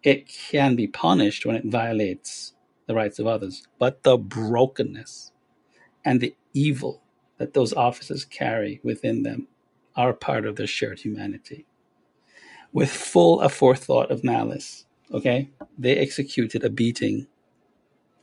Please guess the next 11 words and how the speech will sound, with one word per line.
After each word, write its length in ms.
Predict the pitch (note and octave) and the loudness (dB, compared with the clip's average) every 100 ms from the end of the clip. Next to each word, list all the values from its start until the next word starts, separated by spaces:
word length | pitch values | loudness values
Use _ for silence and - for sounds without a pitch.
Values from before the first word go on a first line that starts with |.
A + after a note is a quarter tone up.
| - - | -20 -10
they 160 | - A2+ | -2 2
knew 280 | A#2+ B2 B2 | 4 4 4
would 200 | A#2 - | 0 -2
kill 380 | - B2+ G#2 - | -2 0 0 -2
a 60 | C#3 | -6
slightly 460 | - - A2 G#2+ | -4 -2 0 0
built 280 | - A2 - | -2 -4 -4
man. 320 | - A2 - - _ _ _ _ _ _ _ _ _ _ _ _ _ B2+ | -4 -6 -8 -14 _ _ _ _ _ _ _ _ _ _ _ _ _ 4
Now, 140 | C#3 | 6
at 80 | D#3 | 10
least, 500 | D3+ C#3+ C#3 - | 10 10 6 -8